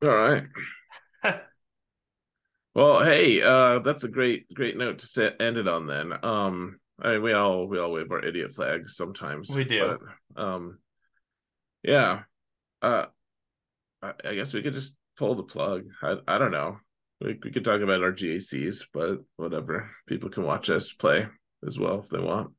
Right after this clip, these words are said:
Speaker 2: Yeah, I mean, there's nothing to talk about in mine because I went three and oh. I hit the top fifty pod. I didn't want to be there,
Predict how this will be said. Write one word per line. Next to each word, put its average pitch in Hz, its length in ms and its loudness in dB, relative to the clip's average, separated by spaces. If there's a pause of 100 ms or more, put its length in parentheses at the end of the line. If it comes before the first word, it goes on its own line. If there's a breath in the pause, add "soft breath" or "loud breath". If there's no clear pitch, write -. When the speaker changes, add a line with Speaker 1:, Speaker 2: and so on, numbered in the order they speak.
(380 loud breath)
Speaker 2:
Yeah, 110 380 -2
I 151 160 -6
mean, 135 140 0
there's 135 180 -2
nothing 131 280 2
to 110 60 -8
talk 110 260 0
about 98 240 -6
in 117 80 -14
mine 110 320 -2
because 110 420 -6
I 113 80 0
went 113 240 -4
three 123 220 2
and 107 100 -2
oh. 127 380 0
I 117 140 -2
hit 113 260 -4
the - 80 -12
top 117 320 -2
fifty 123 280 -2
pod. 127 340 2
I 113 60 2
didn't 117 200 -8
want 120 180 -4
to 110 60 -8
be 110 160 -2
there, 156 420 2